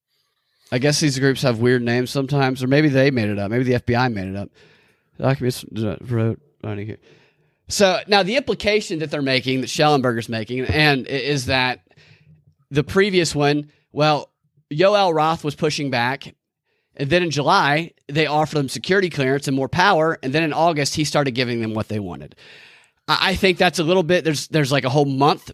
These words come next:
period there. I, I think that's what they're trying to imply. I think that's a bit of a leap in logic. Uh, uh, there's some other steps there. I mean, I don't doubt that they were giving them what they wanted, and because of that exchange, you know, they could threaten to take that security clearance away at any time.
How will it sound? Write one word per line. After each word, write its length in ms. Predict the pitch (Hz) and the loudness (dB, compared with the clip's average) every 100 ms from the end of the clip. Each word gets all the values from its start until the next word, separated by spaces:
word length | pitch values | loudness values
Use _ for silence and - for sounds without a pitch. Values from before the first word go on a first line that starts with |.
| - | -4
period 360 | 180 196 220 208 | 2 2 2 0
there. 340 | 247 277 254 - | 0 0 -2 -2
I, 240 | 151 143 123 | -2 -2 -2
I 120 | 147 | 0
think 220 | 165 175 | 0 0
that's 220 | 180 - | -2 -4
what 100 | 180 | -4
they're 120 | 185 | -2
trying 300 | 170 175 175 170 | 0 2 2 2
to 80 | |
imply. 460 | 156 147 156 185 196 | 0 2 2 2 2
I 120 | 139 | 0
think 180 | 147 143 | 0 0
that's 140 | 135 | 0
a 40 | 123 | 0
bit 180 | 127 127 | 0 0
of 60 | |
a 40 | 123 | 0
leap 240 | 120 131 | 0 0
in 80 | 196 | -2
logic. 460 | 113 147 185 151 - - - _ _ - _ _ - _ - | -2 -2 -4 -6 -14 -20 -20 _ _ -20 _ _ -20 _ -2
Uh, 40 | 120 | 0
uh, 360 | - 117 127 | 0 0 0
there's 200 | 127 113 | 0 0
some 200 | - 123 | 0 2
other 160 | 123 117 | 2 2
steps 380 | - 123 - - | 0 0 0 0
there. 340 | 151 170 185 _ _ _ - | 0 0 -4 _ _ _ -4
I 80 | 147 | 2
mean, 120 | 170 | 4
I 60 | 160 | 4
don't 160 | 117 | 2
doubt 240 | 135 143 - | 2 2 2
that 60 | |
they 100 | 117 | -2
were 80 | 101 | -2
giving 220 | 98 107 | -2 -4
them 120 | 101 | -4
what 100 | 101 | -6
they 100 | 98 | -6
wanted, 380 | 101 113 120 110 | -4 -4 -4 -6
and 480 | 104 - 110 101 87 - | -6 -4 -4 -4 -10 -4
because 340 | 131 - 123 | -2 0 0
of 80 | 113 | 0
that 300 | 113 110 - _ _ _ _ | 0 -2 -4 _ _ _ _
exchange, 640 | 123 - - 147 160 113 98 | -4 -2 0 2 4 0 -4
you 80 | 104 | -4
know, 260 | 113 143 | -2 0
they 80 | 131 | 0
could 140 | 131 | 0
threaten 240 | - 147 135 | 0 0 0
to 60 | |
take 200 | 135 147 | 0 0
that 140 | 151 143 | 2 0
security 360 | 147 180 160 | -2 0 0
clearance 280 | 113 113 107 | -2 -4 -4
away 220 | 107 107 | -6 -4
at 60 | 104 | -4
any 120 | 104 | -6
time. 300 | 101 98 101 | -6 -8 -8